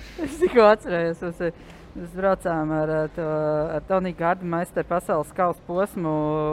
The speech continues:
Karēlijā, un man bija, ā, braucēja kombinzonas, kuras kādu laiku nebija vilcis.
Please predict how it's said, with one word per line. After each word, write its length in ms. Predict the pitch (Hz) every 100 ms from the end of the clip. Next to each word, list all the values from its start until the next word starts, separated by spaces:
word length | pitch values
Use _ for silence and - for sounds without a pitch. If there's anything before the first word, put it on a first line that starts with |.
| 151
Karēlijā, 760 | - 202 233 202 180 165 156 190 - - - - -
un 180 | - 170
man 120 | 196
bija, 680 | 175 165 156 156 151 156 - - -
ā, 200 | 180 156 151 - - - - - - - -
braucēja 460 | 190 226 240 202 175
kombinzonas, 800 | 220 285 277 202 208 190 190 -
kuras 320 | 262 226 185
kādu 380 | - 285 196 202
laiku 320 | 240 262 247
nebija 320 | 247 196 214
vilcis. 540 | 285 226 151 - -